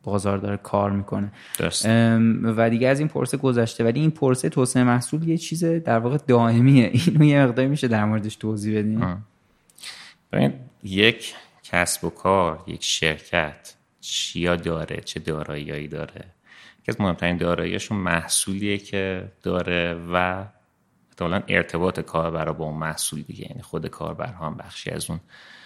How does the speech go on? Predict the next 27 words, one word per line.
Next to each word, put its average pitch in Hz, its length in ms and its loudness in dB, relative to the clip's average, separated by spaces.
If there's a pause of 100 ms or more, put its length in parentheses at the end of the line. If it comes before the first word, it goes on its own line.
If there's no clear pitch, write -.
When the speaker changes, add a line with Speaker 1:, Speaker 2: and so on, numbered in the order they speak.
(500)
Speaker 2:
دارایی 82 480 0
شرکت 80 500 -6
حساب - 300 -14
می‌شن. - 220 -14 (320)
Speaker 1:
مهم. 104 200 -10
Speaker 2:
تا 101 140 2
وقتی 120 320 4
که 127 120 -8
شرکت 92 640 0
هدف 90 360 0
رشد 92 420 -2
داره، 90 560 0 (640)
اون 107 160 0
محصول 90 640 0
هم 92 220 0
باید 82 200 2 (920)
بهبود 85 380 -4
پیدا 87 280 -2
کنه، 85 240 -4
براش - 320 -8
کنه. - 120 -14 (100)
چطوریش 101 1040 2
هزار 95 300 0
تا - 120 -4
نکته 80 320 -6
داره 78 240 -6
ها، 78 160 -14